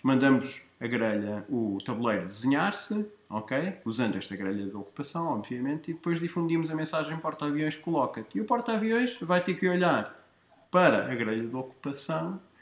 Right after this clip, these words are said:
e tentar descobrir quais é que são as posições em que se pode colocar. Ok? Há muitas formas de resolver este problema.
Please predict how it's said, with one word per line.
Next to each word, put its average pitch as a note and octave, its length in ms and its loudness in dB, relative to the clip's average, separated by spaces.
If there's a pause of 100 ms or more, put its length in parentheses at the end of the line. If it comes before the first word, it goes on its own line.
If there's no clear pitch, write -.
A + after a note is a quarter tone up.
(140)
e D#3 80 -2
tentar E3 560 0
descobrir E3 500 -2
quais D#3+ 260 -2
é D#3+ 60 -4
que D#3 80 -8
são D#3+ 280 -2
as D#3+ 100 -4
posições D#3 640 2
em D#3+ 80 -2
que D#3 60 -6
se - 60 -10
pode D#3+ 260 -2
colocar. F3 600 0 (500)
Ok? A#2+ 240 -2 (180)
Há B2 80 -2
muitas A2+ 220 -4
formas A2+ 320 0
de A#2 60 -8
resolver A#2 420 -4
este A#2+ 140 -8
problema. C3+ 560 0